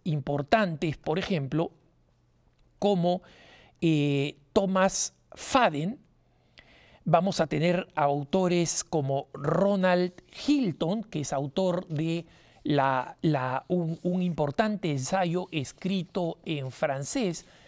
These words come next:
Más recientemente, todavía están vivos, tenemos, eh, Henry Kamen, o Henry Kamen, como deseen pronunciarlos algunos, que es autor de un libro muy importante, se llama The Spanish Inquisition, A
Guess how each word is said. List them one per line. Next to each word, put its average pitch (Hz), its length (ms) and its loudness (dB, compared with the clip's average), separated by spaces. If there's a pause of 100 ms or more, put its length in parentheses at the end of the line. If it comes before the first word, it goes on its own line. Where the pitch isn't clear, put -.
(200)
Más 254 280 2
recientemente, 202 880 -2
todavía 147 340 -2
están 170 340 -2
vivos, 165 500 0 (380)
tenemos, 175 500 0
eh, 143 220 -2 (100)
Henry 208 360 -2
Kamen, 214 720 -4
o 135 160 -12
Henry 165 400 -4
Kamen, 185 600 -2
como 131 260 -8
deseen 165 360 -4
pronunciarlos 165 560 -4
algunos, 180 400 0 (440)
que 269 120 2
es 262 120 0
autor 233 380 0
de 202 100 0
un 226 240 0
libro 254 260 0
muy 269 220 -2
importante, 185 720 -2
se 170 160 -4
llama 202 260 0 (340)
The 156 140 0
Spanish 277 640 -2
Inquisition, 170 1000 -2 (440)
A 160 120 4